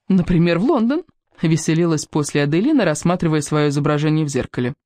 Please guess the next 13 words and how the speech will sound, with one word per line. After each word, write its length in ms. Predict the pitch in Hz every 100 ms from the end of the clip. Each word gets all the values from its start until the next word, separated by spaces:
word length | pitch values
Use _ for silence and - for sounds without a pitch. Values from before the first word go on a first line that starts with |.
| _ _
«Будет 340 | 151 139 131 143
очень 260 | 131 151
весело». 440 | 156 - - 131 - _ _ _ _ -
«Угу. 460 | 190 151 139 156 277 - - -
Как 260 | 277 285 -
розыгрыш 680 | 254 269 233 226 240 - - _ _ _
дредноута». 880 | 196 202 226 196 175 131 - - - - _ _ _ _ _ -
«Что-что?» 540 | - - 139 - 214 - _ _ _ _ _ _ _ -
Селия 360 | - 254 233
забыла 440 | 202 214 165 156 147
о 40 |
своих 300 | - 151 147
манерах, 520 | 175 196 311 330 -